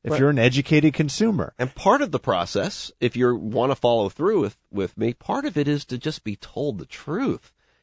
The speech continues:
Speaker 2: and not to have your time wasted. "Hey, Dave, I, I'm really interested in this. You, I, I loved your seminar." And then I call you up and you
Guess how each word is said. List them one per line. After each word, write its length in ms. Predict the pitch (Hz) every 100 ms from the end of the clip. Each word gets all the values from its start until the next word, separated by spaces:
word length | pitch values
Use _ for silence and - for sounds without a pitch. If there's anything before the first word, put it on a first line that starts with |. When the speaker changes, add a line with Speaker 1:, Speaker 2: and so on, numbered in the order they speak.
| _
Speaker 2:
and 140 | 117
not 180 | 139 170
to 60 |
have 100 | 143
your 80 | 117
time 360 | 110 - 202 220
wasted. 420 | 123 85 - 69
"Hey, 200 | 120 180
Dave, 240 | 170 120 110
I, 60 | 95
I'm 240 | 90 87
really 200 | 104 143
interested 380 | 117 135 - 117
in 120 | 131
this. 260 | 160 180 - _ _ _
You, 240 | 92 76 50
I, 140 | - 64
I 20 |
loved 260 | 80 113 -
your 60 | -
seminar." 640 | 120 135 156 170 175 180 _ _ _
And 160 | - 98
then 120 | 117
I 80 | 110
call 280 | - 123 135
you 140 | 120
up 280 | 139 160 -
and 140 | 85
you 140 | 90